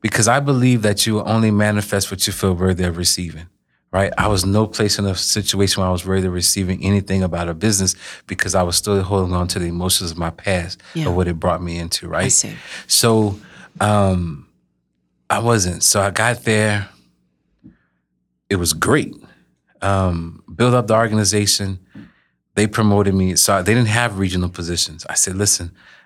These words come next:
Speaker 1: I can go out and make this m-, business co-, money." Just let me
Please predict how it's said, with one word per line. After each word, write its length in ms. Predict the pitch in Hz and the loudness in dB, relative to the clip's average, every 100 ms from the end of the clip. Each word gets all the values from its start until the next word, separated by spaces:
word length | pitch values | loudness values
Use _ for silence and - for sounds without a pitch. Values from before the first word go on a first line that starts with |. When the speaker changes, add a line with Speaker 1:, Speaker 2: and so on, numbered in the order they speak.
| - | -6
Speaker 1:
I 80 | 95 | -4
can 200 | 110 98 | -2 0
go 120 | 98 | 2
out 140 | 92 | 0
and 80 | 90 | 0
make 140 | 92 85 | -2 -2
this 180 | 85 90 | -6 -4
m-, 240 | 87 87 | -6 -6
business 360 | 87 82 85 - | -6 -4 -4 -4
co-, 160 | 98 | -2
money." 440 | 95 101 87 85 - _ _ _ - | 0 2 0 -4 -12 _ _ _ -2
Just 200 | 107 - | 0 0
let 80 | 104 | 2
me 120 | 104 | 2